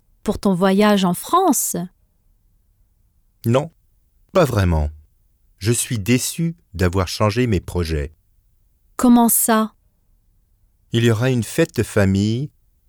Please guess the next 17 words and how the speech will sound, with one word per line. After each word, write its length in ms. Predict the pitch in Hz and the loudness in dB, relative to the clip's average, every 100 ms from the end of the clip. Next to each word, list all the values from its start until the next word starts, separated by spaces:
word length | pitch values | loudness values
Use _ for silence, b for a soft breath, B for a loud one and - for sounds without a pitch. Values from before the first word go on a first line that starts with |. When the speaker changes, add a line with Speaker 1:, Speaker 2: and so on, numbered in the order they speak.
| - | -4
Speaker 2:
et 60 | |
je 140 | 87 101 | 0 0
dois 260 | 82 117 117 | 2 0 0
y 140 | 107 87 | 0 0
aller. 300 | 76 69 69 _ _ _ _ _ _ _ _ _ _ _ _ _ _ | 0 -4 -8 _ _ _ _ _ _ _ _ _ _ _ _ _ _
Alors 280 | - 95 92 | 0 2 2
je 100 | 90 | 2
dois 220 | 95 92 | 0 0
partir 520 | 90 107 - - 98 - | 0 -2 -4 -4 -6 0
quinze 220 | 143 139 | 2 2
jours 300 | 98 110 104 | 2 0 0
plus 220 | - 82 | -4 -6
tard 480 | - 95 104 117 120 - _ _ _ - | -2 0 0 0 -4 -10 _ _ _ -6
que 100 | 87 | -4
prévu. 500 | - 107 98 82 85 _ _ _ _ _ - | 0 -2 0 -4 -6 _ _ _ _ _ -4
Speaker 1:
Ah 140 | 190 | -2
bon ? 260 | 175 233 | 2 4